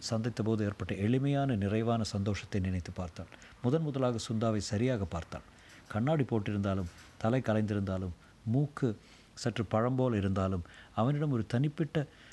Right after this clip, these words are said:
ஏதோ ஒன்று இருப்பதாக தோன்றியது. "சந்திரோதயம் ஒரு பெண்ணானதோ" என்று பாட்டு பாடினான். சாரி, நான் ஏதோ உங்களை நினச்சிட்டு பாடுறேன்னு நினச்சிக்காதீங்க. எனக்கு பழைய விஸ்வநாதன் பாட்டெல்லாம் ரொம்ப பிடிக்கும்.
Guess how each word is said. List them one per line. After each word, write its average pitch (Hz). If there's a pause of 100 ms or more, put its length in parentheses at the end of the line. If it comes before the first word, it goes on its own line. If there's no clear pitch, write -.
(260)
ஏதோ 151
ஒன்று 147
இருப்பதாக 135
தோன்றியது. 92 (3000)
"சந்திரோதயம் 143
ஒரு 110
பெண்ணானதோ" 120
என்று 104
பாட்டு 95
பாடினான். 90 (1120)
சாரி, 113
நான் 95
ஏதோ 110
உங்களை 110
நினச்சிட்டு 110
பாடுறேன்னு 110
நினச்சிக்காதீங்க. 104
எனக்கு 95
பழைய 113
விஸ்வநாதன் 117
பாட்டெல்லாம் 107
ரொம்ப 104
பிடிக்கும். 98